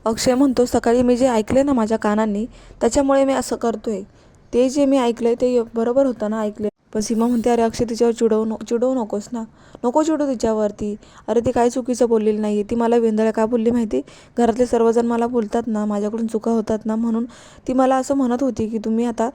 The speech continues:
असं वागायचं नाही जसं घरचं म्हणतायत." तर अक्षय म्हणतो, "आई, तू तिला आता पाठीशी घालू नकोस प्लीज. आई, तुला आठवतंय,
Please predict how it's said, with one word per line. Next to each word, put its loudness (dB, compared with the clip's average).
असं 2
वागायचं 0
नाही -2
जसं -4
घरचं -4
म्हणतायत." -4
तर -4
अक्षय 0
म्हणतो, 0
"आई, 0
तू -4
तिला 2
आता -2
पाठीशी -6
घालू -2
नकोस -6
प्लीज. -6
आई, 4
तुला 4
आठवतंय, 2